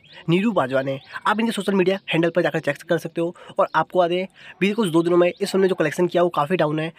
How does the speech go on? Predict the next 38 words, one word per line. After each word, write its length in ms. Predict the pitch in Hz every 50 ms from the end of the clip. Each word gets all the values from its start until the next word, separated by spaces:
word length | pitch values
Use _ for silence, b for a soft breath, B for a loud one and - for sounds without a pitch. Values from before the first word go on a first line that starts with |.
| B B -
और 80 | 170 - -
आज 160 | 156 160 160
भी 100 | 165 185
फिल्म 240 | 175 180 170 180 180 B B - -
पच्चीस 220 | 185 - - 202
से 80 | 180 202
तीस 200 | 180 190 180 165
लाख 140 | 180 160 165
रुपए 120 | 170 175
कमा 240 | 170 160 156 151 143
रही 120 | 147 151
है, 140 | 156 156 160 B B B B -
मुश्किल 300 | 185 196 190 - 233 214
से 100 | - 208
मुश्किल 300 | 190 175 - - 180 175 175
नेट 180 | 151 151 147 -
कलेक्शन 400 | - 175 165 160 - 180 175 185 B B B -
और 80 | 175
वर्ल्ड 140 | 165 180 180
वाइड 100 | 185 175
कमा 180 | - 170 156 143
रही 100 | 147 156
है 80 | 165 160 -
मैक्सिमम 380 | 156 160 160 - - 185 180 185 - -
पचास 300 | 143 - 147 139 - -
लाख 200 | 139 120 120 -
रुपए। 240 | - 127 127 98 - - B B B B - -
यानी 120 | 202 240
कि 60 | 226
फिल्म 160 | - 220 208
का 80 | 202 208
जो 100 | 202 208 - - -
कलेक्शन 280 | 165 156 147 - - 196
हो 60 | 180
चुका 160 | - - 170
है 80 | 160 170 165 -
टोटल 340 | - 196 180 165 151 127 - - _ B B B B B B _ -
till 160 | 240 247